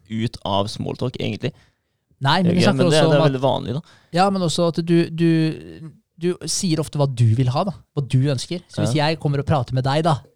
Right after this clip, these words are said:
Speaker 2: hvis jeg, hvis du har et eller annet, eh, jeg vil ha, et
Speaker 1: Ja.
Speaker 2: eller annet, eh, det trenger ikke være en ting da, men det kan være en tjeneste kanskje, kanskje du har en kontakt, en person som jeg har lyst til å treffe. Jeg, jeg har ikke peiling, det kan være hva som helst, men et eller annet da, som jeg har lyst til å oppnå med samtalen med deg.
Speaker 1: Mm.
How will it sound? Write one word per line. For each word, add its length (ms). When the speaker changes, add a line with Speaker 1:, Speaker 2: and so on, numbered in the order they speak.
Speaker 2:
hvis 100
jeg, 200
hvis 140
du 280
har 240
et 180
eller 100
annet, 260
eh, 400
jeg 200
vil 120
ha, 220
et 80
Speaker 1:
Ja. 60
Speaker 2:
eller 100
annet, 220
eh, 380
det 100
trenger 120
ikke 100
være 120
en 80
ting 280
da, 80
men 60
det 80
kan 140
være 60
en 100
tjeneste 540
kanskje, 460
kanskje 160
du 60
har 80
en 80
kontakt, 580
en 80
person 400
som 140
jeg 20
har 80
lyst 120
til 100
å 60
treffe. 480
Jeg, 160
jeg 80
har 80
ikke 120
peiling, 360
det 100
kan 80
være 160
hva 140
som 160
helst, 280
men 120
et 180
eller 180
annet 140
da, 100
som 120
jeg 80
har 80
lyst 180
til 100
å 80
oppnå 320
med 220
samtalen 440
med 100
deg. 200
Speaker 1:
Mm. 320